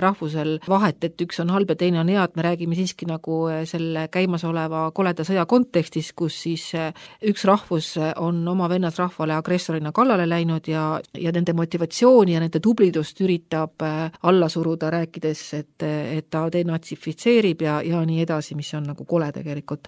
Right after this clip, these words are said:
Aga kui veel praktilisest tasandist rääkida, siis, mm, noh, Ukraina rahvas vajab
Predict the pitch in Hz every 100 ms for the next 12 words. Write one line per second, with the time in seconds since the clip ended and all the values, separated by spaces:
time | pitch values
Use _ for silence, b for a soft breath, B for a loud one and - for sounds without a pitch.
0 | B B - 180 180 214 208 269 - 214
1 | 165 - 226 208 156 - 170 165 160 160
2 | 160 160 - - 147 156 - _ - 185
3 | 185 190 208 226 185 202 214 170 - 147
4 | 170 226 214 147 -